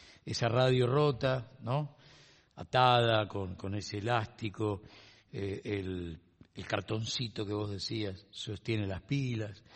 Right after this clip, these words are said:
y lo estoy imaginando ya en el anochecer de este martes trece de diciembre del veinte veintidós, que conectó por la tarde con Qatar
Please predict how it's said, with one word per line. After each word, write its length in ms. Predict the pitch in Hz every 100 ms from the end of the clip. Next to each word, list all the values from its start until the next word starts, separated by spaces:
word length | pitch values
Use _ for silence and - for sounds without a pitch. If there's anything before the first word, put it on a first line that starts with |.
| - - - - _
y 460 | - 113 113 110 104
lo 120 | 104
estoy 200 | 101 127
imaginando 760 | 113 107 - 120 104 92 92 - - - - _
ya 280 | 110 113 147 139
en 120 | 123
el 240 | 117 117 -
anochecer 920 | 113 110 - 104 135 113 98 - -
de 280 | - 101 110
este 180 | 107 113
martes 560 | 104 110 95 110 95 -
trece 500 | 151 120 - 104 - - - - - -
de 140 | 113
diciembre 800 | 110 107 131 123 117 117 120 -
del 360 | - 107 104 101
veinte 460 | 113 120 113 101
veintidós, 800 | 104 101 101 92 107 120 160 160 - - - - - -
que 120 | 113
conectó 680 | 120 117 107 - 165 160 135
por 160 | 131 131
la 120 | 127
tarde 460 | 147 143 127 143 139 - - _ _ _ _ _ _ _ - _ -
con 240 | 117 117
Qatar 500 | 110 117 120 98 82